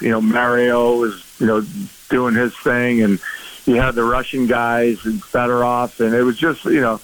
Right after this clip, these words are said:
it, it, it, I, it couldn't have went any better that, you know, Canada, U S ended up in the final. Uh, unfortunately, we ended up on the short end of the stick, but it was,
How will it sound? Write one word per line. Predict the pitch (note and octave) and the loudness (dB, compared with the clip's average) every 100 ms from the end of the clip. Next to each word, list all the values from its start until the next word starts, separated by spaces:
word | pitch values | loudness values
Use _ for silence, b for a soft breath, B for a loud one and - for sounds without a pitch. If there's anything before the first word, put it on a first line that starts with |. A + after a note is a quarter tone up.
| B B B - | B B B -2
it, | C#3+ D3 | 0 2
it, | D3 C#3+ | 2 2
it, | C#3 C#3 - | 2 2 0
I, | C3+ - - | -2 -4 -2
it | C#3+ | -2
couldn't | - G3+ | 0 0
have | G3 | 0
went | D#3 D#3+ | 0 0
any | D#3 C3 | 2 2
better | G#2+ C#3 C#3+ C3 | 0 0 0 2
that, | B2+ C3+ | 0 0
you | |
know, | A#2+ A#2+ | 0 0
Canada, | - C#3 C3 C3+ C3 | -2 -2 -2 0 2
U | B2+ C3 | 4 2
S | - | 0
ended | B2+ B2+ | -2 -2
up | B2+ B2 | -2 -2
in | |
the | A#2 | -2
final. | - A#2 A#2+ B2 A#2+ A#2 A#2 | -2 -2 0 0 2 0 0
Uh, | B2 A2+ | 0 0
unfortunately, | A2 B2+ C3 - C#3 C3 | 0 0 0 0 0 2
we | B2+ | 2
ended | B2+ B2+ | 2 0
up | B2 | 0
on | A#2+ | 0
the | A2 | 0
short | - C3+ B2+ | 0 0 0
end | B2+ | 0
of | B2 | 0
the | A2 G2+ | 0 -2
stick, | - C#3 C3 | -2 -2 -2
but | C3 A#2+ | -2 0
it | |
was, | A#2 - | 0 -4